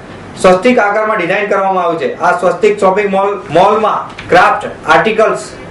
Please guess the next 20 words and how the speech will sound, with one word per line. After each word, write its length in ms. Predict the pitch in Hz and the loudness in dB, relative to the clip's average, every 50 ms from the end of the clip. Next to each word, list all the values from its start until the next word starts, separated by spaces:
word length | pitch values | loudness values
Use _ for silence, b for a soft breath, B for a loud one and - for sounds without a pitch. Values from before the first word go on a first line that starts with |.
| - - - - - | -16 -16 -16 -2 2
કપડાં, 680 | - 175 170 202 208 202 - - - - - - - - | 4 4 6 4 4 2 2 0 -4 -8 -12 -16 -6 0
ઘરેણાં, 500 | 117 143 160 190 202 202 180 - - - | 2 2 4 4 2 2 0 -2 -4 0
ગિફ્ટ 380 | - 190 196 196 - - - 151 | 2 2 2 2 -2 -8 -4 0
માટેની 320 | 156 175 180 208 214 214 | 2 4 4 4 2 2
વિવિધ 240 | 190 175 202 214 190 | 0 0 -2 -2 -2
વસ્તુઓ, 360 | 196 190 185 185 214 214 214 | -2 -2 -2 0 0 0 2
બેંક, 340 | 214 202 202 208 208 202 - - - - - - - | 2 0 0 -2 -4 -6 -8 -14 -16 -16 -14 -12 -4
બેંક, 400 | 156 156 170 196 214 190 - - | 0 2 2 4 2 0 -2 -2
વ્યવસાયિક 500 | 135 151 165 165 156 190 202 208 202 202 | 0 0 0 0 0 0 -2 -2 0 0
ઓફિસો, 360 | 185 170 196 214 202 185 151 | -2 -2 -2 -2 -2 -2 -2
સ્ટેશનરી 600 | - - 175 165 165 180 208 208 208 185 147 123 | 0 2 2 2 2 2 0 0 0 -2 -2 -2
તેમજ 360 | - 175 175 180 196 190 190 156 B B B B B B B B B B B - | 0 0 0 2 0 -2 -2 -4 B B B B B B B B B B B 0
આહાર 360 | 151 160 180 202 214 214 214 | 2 2 4 4 2 2 0
માટેના 320 | 208 208 202 202 208 214 196 | 0 0 -2 -2 -2 -2 -2
પેકેટો, 440 | - - 185 180 185 214 202 185 165 | -2 -2 -2 0 0 0 0 0 -2
ઠંડા 340 | - 165 170 170 196 208 | -2 -2 -2 0 0 0
પીણા 260 | 202 202 202 208 196 170 | 0 0 0 0 0 0
વગેરે 560 | 165 170 170 202 214 220 220 226 220 - - - - - | -2 -2 0 0 -2 0 -2 -2 -4 -6 -10 -4 -2 0
ઉપલબ્ધ 420 | 170 165 202 208 208 208 208 190 | 2 4 4 4 4 2 0 0
થશે. 380 | 196 190 - - 120 117 - | 0 0 0 -2 -2 -2 -4